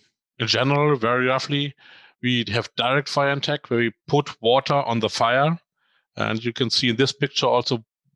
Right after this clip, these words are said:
one of the first problems, if your hose stream is not long enough to reach the seat of the fire against the wind, you don't, don't do anything with the fire.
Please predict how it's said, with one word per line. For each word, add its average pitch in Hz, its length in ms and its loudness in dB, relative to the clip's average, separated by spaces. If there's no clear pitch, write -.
one 123 180 0
of 117 80 -2
the 110 80 -4
first 131 280 -2
problems, 139 480 0
if - 240 -6
your 113 140 0
hose 143 260 2
stream 107 320 -2
is - 320 -4
not 113 320 0
long 120 160 2
enough 120 500 -2
to 107 140 0
reach 123 280 -2
the - 180 -8
seat 156 220 0
of 123 100 0
the 123 100 0
fire 110 280 0
against 113 480 -2
the 113 100 0
wind, 110 400 -2
you 107 180 -2
don't, 107 360 -4
don't 110 160 -2
do 117 80 0
anything 110 320 -4
with 104 100 -6
the 104 80 -4
fire. 104 320 -4